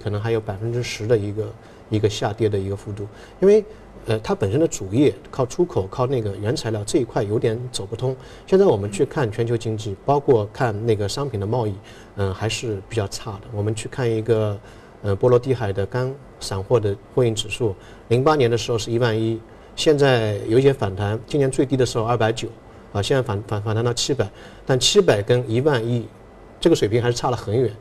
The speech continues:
也就是说，你这船在海上开，呃，做贸易还是亏的，因为两千是一个收支平衡点，所以现在整，整体的贸易还是比较差的。所以澳洲经济如果，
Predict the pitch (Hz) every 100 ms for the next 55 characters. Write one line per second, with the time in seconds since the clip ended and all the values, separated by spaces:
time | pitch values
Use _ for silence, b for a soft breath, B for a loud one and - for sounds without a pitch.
0 | - B B 127 180 180 110 165 - 120
1 | 120 147 123 101 120 107 - 120 120 B
2 | B B - 98 160 151 156 113 107 123
3 | - - 175 107 101 - - 151 151 117
4 | 95 - 170 - 127 107 107 101 - -
5 | 120 127 110 110 110 - - B B -
6 | 120 160 147 - 98 - 120 147 107 110
7 | 113 104 110 113 - 101 - 107 - B
8 | B B - 147 180 175 175 175 170 120
9 | 147 113